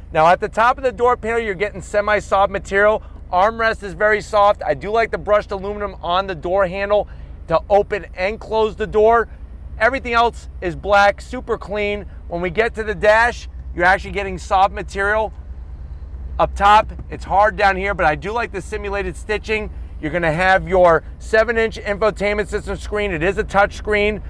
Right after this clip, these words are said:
You do have navigation, which is nice. Let me put it into reverse.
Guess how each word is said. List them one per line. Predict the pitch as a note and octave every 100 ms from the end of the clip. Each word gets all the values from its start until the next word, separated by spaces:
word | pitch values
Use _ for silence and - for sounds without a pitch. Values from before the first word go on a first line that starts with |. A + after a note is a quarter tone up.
| -
You | -
do | C#3 F3
have | F#3+ F3+
navigation, | F3+ F3+ F#3+ E3 F#3+ - G3
which | G3
is | F#3
nice. | F#3 F#3+ G3 - - - - - -
Let | F3+
me | G3+
put | G3+ F3+ G#3
it | G#3+
into | G3 F#3+
reverse. | F3+ D#3 G3+ A3 G3+ -